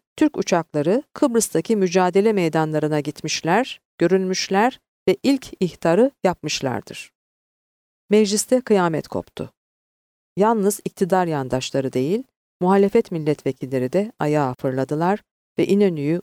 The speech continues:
uzun uzun alkışladılar. Kıbrıs,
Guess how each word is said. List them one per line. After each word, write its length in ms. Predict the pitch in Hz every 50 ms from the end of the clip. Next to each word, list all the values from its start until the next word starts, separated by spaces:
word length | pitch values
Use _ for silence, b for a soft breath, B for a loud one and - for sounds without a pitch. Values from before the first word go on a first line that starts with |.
| _
uzun 460 | - 196 175 175 220 269 269 262 247 226
uzun 280 | - 175 156 185 196 180
alkışladılar. 880 | - 135 127 123 - 131 - - - 107 - 107 104 101 - - - _ _ _ _ _ _ _ _ _ _ _ -
Kıbrıs, 520 | - 254 247 190 160 147 175 - - -